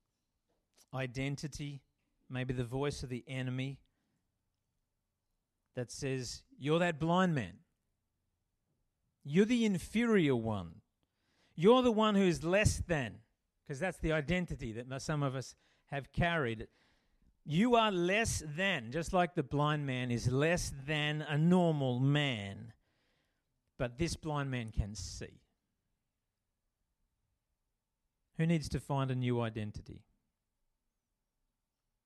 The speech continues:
Who, who has a work going on in their heart, in their character, and others aren't sure it's happened yet, just like this community go, "Yeah, that's just the blind man," but God is doing a work, and we need to hold on to that,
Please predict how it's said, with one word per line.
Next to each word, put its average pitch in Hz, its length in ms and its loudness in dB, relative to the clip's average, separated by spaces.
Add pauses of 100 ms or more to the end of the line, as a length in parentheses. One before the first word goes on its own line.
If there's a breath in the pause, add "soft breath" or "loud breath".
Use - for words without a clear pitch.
(680)
Who, 196 140 -2
who 226 260 -2
has 196 320 -8
a 156 100 -6
work 143 440 -4
going 135 300 -8
on 135 140 -6
in 131 160 -8
their 117 180 -10
heart, 98 440 -16 (640)
in 131 120 -6
their 117 140 -4
character, 113 800 -8 (1000)
and 127 140 -6
others 175 380 0
aren't 147 320 0
sure 143 360 0
it's 123 140 -2
happened 131 460 -6
yet, 104 160 -6
just - 240 -8
like 135 160 -2
this 139 160 -4
community 120 480 -2
go, 113 100 -4
"Yeah, 170 200 -4
that's 202 200 -4
just - 180 -12
the 135 80 -6
blind 120 380 -6
man," 101 220 -6
but 117 180 -12
God 160 260 -4
is 147 160 -6
doing 139 440 -6
a 113 140 -4
work, 113 560 -6
and 117 80 -10
we 127 80 -6
need 131 160 -8
to 120 80 -6
hold 120 240 -4
on 123 200 -6
to 110 100 -10
that, 104 240 -10